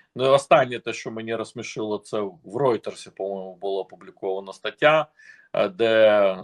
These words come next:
з посиланням, як не дивно, на анонімні кремлівські джерела, що все вони виграють, е, і вони там готові сперечатися щодо статусу окупованих територій,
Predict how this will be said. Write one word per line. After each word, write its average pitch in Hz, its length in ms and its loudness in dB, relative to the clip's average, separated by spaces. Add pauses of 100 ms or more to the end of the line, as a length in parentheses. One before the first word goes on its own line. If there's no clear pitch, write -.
(140)
з - 60 -18
посиланням, 127 720 2
як 127 280 -10
не 135 80 -8
дивно, 113 380 -6
на 107 440 6
анонімні 110 840 -4
кремлівські 104 760 -8 (560)
джерела, 139 680 4
що 113 340 -6
все 127 280 -6
вони 113 280 -8
виграють, 117 840 -6
е, 113 360 -4
і 107 100 -6
вони 110 280 -6
там 104 320 0
готові 110 580 -4
сперечатися 110 880 0 (360)
щодо 117 260 -6
статусу 113 560 2
окупованих 107 640 -4
територій, 147 760 0